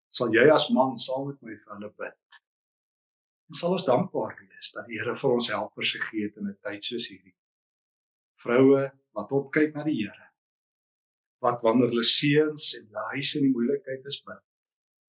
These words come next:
Esters wat weet ons is gebore vir 'n tyd soos hierdie. En laastens, vroue wat dag en nag aan die Here se deur klop, hoor die woord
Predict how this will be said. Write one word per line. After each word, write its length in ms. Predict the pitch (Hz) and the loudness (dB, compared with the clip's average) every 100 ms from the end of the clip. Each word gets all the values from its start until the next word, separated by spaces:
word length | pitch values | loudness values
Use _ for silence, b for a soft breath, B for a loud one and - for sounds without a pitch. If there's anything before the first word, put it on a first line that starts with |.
| _ _ _ - | _ _ _ 0
Esters 580 | 175 175 - 123 - | 4 4 6 4 4
wat 220 | - 127 - | -2 -4 -4
weet 240 | 127 165 | -2 -2
ons 200 | 147 - | -2 -6
is 120 | 135 - | -6 -8
gebore 500 | 131 - 120 143 147 | -10 -8 -2 0 -2
vir 180 | 139 | -6
'n 120 | 131 _ | -18 _
tyd 220 | 139 156 | -12 -8
soos 260 | - 160 - | -10 -8 -12
hierdie. 400 | 98 - _ _ _ _ _ _ _ _ _ _ _ _ | -14 -20 _ _ _ _ _ _ _ _ _ _ _ _
En 160 | 113 101 | -18 -10
laastens, 840 | 98 101 - - 90 - - - - | -6 -2 -2 -2 -12 -10 -10 -10 -4
vroue 480 | - 147 131 - - _ _ _ _ _ | 2 4 4 0 -12 _ _ _ _ _
wat 260 | 107 - | -4 -2
dag 300 | - 156 - | 2 2 2
en 140 | 143 117 | -2 -4
nag 260 | 110 - 131 | -4 -8 -6
aan 100 | 120 | -4
die 100 | 110 | -2
Here 180 | 107 113 | -2 -2
se 160 | 120 | -2
deur 280 | 104 98 98 - | -2 -6 -6 -12
klop, 180 | 98 - _ _ _ 139 | -18 -18 _ _ _ 4
hoor 160 | 202 - | 4 4
die 140 | 131 | 0
woord 300 | 107 104 - | 0 -4 -4